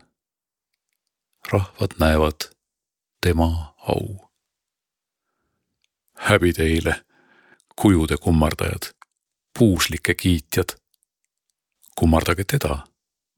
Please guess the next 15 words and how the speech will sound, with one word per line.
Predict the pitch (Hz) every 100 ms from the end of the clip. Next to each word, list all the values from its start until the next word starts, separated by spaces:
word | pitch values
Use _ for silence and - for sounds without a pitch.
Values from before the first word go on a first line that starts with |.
| _ _
muud | 82 82 82
jumalad | 82 78 76 - - -
kõik. | 76 - - - _ _ _ _ _ _ _ _ _ _ _ _ _ _ _ -
Siia | - 131 131 127
on | 123
kuulab | - 82 82 82
ja | 87
rõõmustab. | 82 80 85 - - 101 - _ _ _ _ _ _ _ _ _ -
Juuda | 87 85 85 82
linnad | 85 82 78
ilutsevad. | 82 80 - - 85 82 - _ _ _ _ _ _ _ _ _ _ -
Sinu | - 113 98
õiglastest | 101 95 90 - - - -
käskudest, | - 82 - - - - - -
Issand. | 85 - - 85